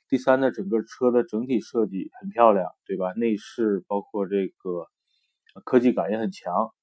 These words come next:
整体来说是一个非常不错的小车啊。所以呢，其实现在这个思域，如果大家对这个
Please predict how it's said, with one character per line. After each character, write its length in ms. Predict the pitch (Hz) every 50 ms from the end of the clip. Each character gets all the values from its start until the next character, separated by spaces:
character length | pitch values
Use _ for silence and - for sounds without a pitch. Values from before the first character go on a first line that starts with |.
| _ _ _ _ _ _ _ _ _ _ _
整 180 | _ 113 123 151
体 160 | - - 120
来 160 | 101 90 92
说 180 | 98 - 110 104
是 120 | 104 110
一 80 | 107 104
个 80 | 107
非 160 | 104 - 127 110
常 160 | 117 117 110
不 100 | - 104
错 220 | - _ 120 113
的 240 | 107 104 98 92 92
小 140 | - 107 104
车 160 | - - 107
啊。 180 | 104 107 101 - - - _ _ _ _ - - _ _ _ _
所 240 | _ - _ 110 110
以 100 | 117 117
呢， 180 | 107 107 107 104
其 200 | - - 120 107
实 160 | - 113 107
现 180 | - - 113 104
在 180 | 107 104 101
这 140 | 101 101 101
个 100 | 95 95
思 240 | - - - 107 110
域， 400 | 113 113 107 101 101 98 90 90 - _ _ _ _ _ _ _ _ _ _ _ _ _ _ _
如 220 | _ 104 104 101
果 240 | 98 - 101 87 -
大 120 | - 101 104
家 180 | 101 101 98
对 240 | 95 - 110 101 95
这 140 | 90 98 92
个 160 | - - -